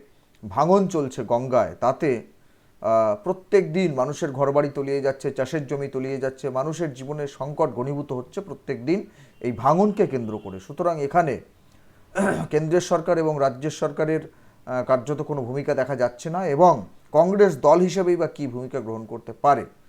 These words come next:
অধীর রঞ্জন চৌধুরী সে বিষয়ে বলেছেন যে এ রাজ্যে তো চোদ্দ বছর ধরে একটা সরকার ক্ষমতায় রয়েছে,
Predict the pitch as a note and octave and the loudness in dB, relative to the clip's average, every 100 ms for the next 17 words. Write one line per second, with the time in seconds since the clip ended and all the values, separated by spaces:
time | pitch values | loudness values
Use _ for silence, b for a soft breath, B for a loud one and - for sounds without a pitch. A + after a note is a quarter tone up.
0 | b b b b b C3+ E3+ F#3 G3 G3 | b b b b b 0 2 2 2 0
1 | F#3+ F#3+ F#3+ F3 E3 E3 E3 C#3 D3 D#3 | 0 -2 -4 -4 -2 0 0 0 0 0
2 | F3+ E3 B2+ B2 A#2+ - - _ _ _ | -4 -2 0 0 0 -6 -16 _ _ _
3 | - C3+ D3 C3 F#3 F#3+ F#3 - _ - | -4 4 4 4 2 2 -2 -14 _ -12
4 | D3 E3 D3 E3+ D#3+ E3 F3 E3+ D#3+ D#3 | -4 -4 0 0 0 0 -4 -2 -4 -4
5 | D#3 D3+ D3 D3+ C#3 B2+ B2+ B2 A2 A2 | -6 -6 -2 -2 -2 -6 -2 -2 -4 -8
6 | - | -12